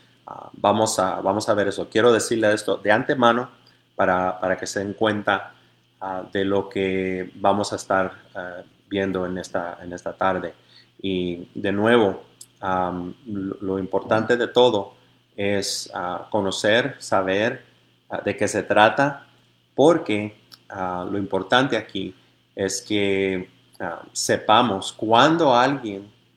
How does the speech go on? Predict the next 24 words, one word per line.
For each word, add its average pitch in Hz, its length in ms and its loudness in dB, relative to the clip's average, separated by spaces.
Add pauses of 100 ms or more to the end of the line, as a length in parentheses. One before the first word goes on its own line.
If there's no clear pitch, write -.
(140)
¿verdad? 92 380 -6 (360)
ah, 92 360 -8
está 98 240 -4
involucrado 98 680 2
o 113 140 2
si - 180 -2
alguien 95 280 0
está 90 220 -10
involucrado, 90 720 -4 (440)
eh, 92 480 -4
en 101 140 -4
este, 95 260 -6 (100)
este 98 300 -8
tipo 90 400 -4
de, 85 360 -8 (500)
de 85 280 -6 (100)
religión, 98 540 2
¿ok? - 520 -18
Entonces - 580 -6
vamos 143 320 4
a, 110 220 4
vamos 110 300 -4
a 123 40 -6
entrar, 113 480 0